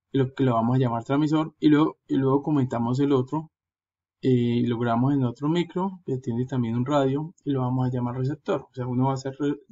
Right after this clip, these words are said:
receptor y el otro transmisor. Entonces, así fue como funcionó al comienzo, el primer taller que hicimos. Entonces, vamos a hacer lo siguiente. Vamos a poner, eh, vamos a usar estas mismas, eh,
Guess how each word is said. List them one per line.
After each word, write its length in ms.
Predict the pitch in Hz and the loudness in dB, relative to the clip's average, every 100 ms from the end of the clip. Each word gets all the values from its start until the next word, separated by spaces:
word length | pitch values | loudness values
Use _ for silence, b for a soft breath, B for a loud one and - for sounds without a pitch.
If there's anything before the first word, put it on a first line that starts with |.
| - | -16
receptor 640 | - 151 175 - 160 151 143 | -6 -4 -4 -4 -2 0 0
y 60 | |
el 80 | 123 | -2
otro 200 | 123 131 | -4 -8
transmisor. 480 | 131 117 107 117 120 _ _ _ _ _ _ _ b b | -4 -4 -4 -8 -16 _ _ _ _ _ _ _ b b
Entonces, 340 | - 196 - _ - | 6 6 6 _ -4
así 200 | 165 208 | 0 2
fue 140 | 214 | 2
como 220 | 208 208 196 | 2 0 2
funcionó 460 | 165 127 117 123 | -2 0 0 0
al 80 | 127 | -2
comienzo, 420 | 143 127 113 - 147 | -2 -2 -2 -8 -10
el 80 | 131 | -6
primer 300 | 123 117 107 | -4 -4 -2
taller 260 | 139 127 | 0 0
que 100 | 135 | -2
hicimos. 400 | 131 117 107 - _ _ _ _ _ _ _ _ _ _ _ | 0 0 -2 -14 _ _ _ _ _ _ _ _ _ _ _
Entonces, 440 | 123 131 143 117 - B B | -8 0 2 0 -6 B B
vamos 280 | 131 147 180 | 0 2 4
a 20 | |
hacer 260 | 131 185 165 - | 2 0 -4 -4
lo 120 | 135 | -2
siguiente. 400 | 123 123 107 - - B B B | 0 0 -2 -8 -14 B B B
Vamos 280 | 139 147 196 | -2 2 4
a 140 | 202 196 | 4 4
poner, 540 | 147 135 139 160 175 _ b b _ _ _ | 2 4 4 0 -4 _ b b _ _ _
eh, 420 | 151 147 143 131 127 135 135 123 | 6 8 8 8 6 4 0 -2
vamos 240 | 139 185 | 0 2
a 20 | |
usar 200 | 196 160 147 | 2 0 0
estas 200 | 143 170 | -2 -4
mismas, 720 | 170 160 160 156 - - - _ _ - | 0 0 0 -4 -8 -14 -20 _ _ -4
eh, 440 | 131 123 117 117 | 0 0 0 -6